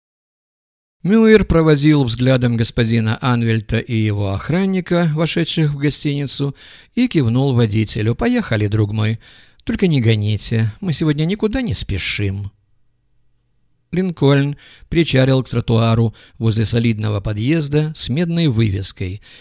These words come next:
извещавшей на эстонском и английском, что здесь находится муниципальный банк города Таллина. Рядом с подъездом раскинула свой роскошный цветник молоденькая флоровизажистка.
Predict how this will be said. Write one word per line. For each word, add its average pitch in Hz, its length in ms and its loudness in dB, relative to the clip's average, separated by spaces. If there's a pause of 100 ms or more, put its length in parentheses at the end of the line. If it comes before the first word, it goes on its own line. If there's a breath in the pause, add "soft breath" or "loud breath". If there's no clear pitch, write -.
(100)
извещавшей 156 880 0
на 117 180 -2
эстонском 117 680 -4
и - 160 -6
английском, 117 800 -2 (220 loud breath)
что - 200 -4
здесь 110 520 -2
находится 117 760 -2
муниципальный 104 840 -4
банк 127 540 -6
города 107 540 -2 (200 loud breath)
Таллина. 95 760 -2 (680)
Рядом 117 320 0
с - 80 -4
подъездом 170 680 -2 (240 loud breath)
раскинула 165 580 0
свой 123 240 2
роскошный 113 600 0
цветник 139 560 -4 (280 loud breath)
молоденькая 143 640 2
флоровизажистка. 110 1120 -4